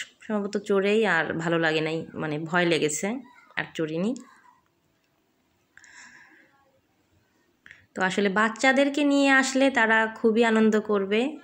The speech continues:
খুবই ভালো লাগবে। ওদের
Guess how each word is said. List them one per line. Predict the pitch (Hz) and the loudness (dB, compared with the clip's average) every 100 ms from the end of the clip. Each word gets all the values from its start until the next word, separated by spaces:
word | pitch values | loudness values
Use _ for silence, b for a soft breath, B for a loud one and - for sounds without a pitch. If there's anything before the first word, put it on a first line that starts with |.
| - - | -20 -8
খুবই | 208 196 | -2 0
ভালো | 196 196 185 | 2 0 2
লাগবে। | 190 185 180 208 254 - B B B B B B B B _ _ _ _ _ 254 233 214 - _ - | 0 0 -2 -4 -4 -10 B B B B B B B B _ _ _ _ _ -20 -18 -18 -20 _ -8
ওদের | 190 | -4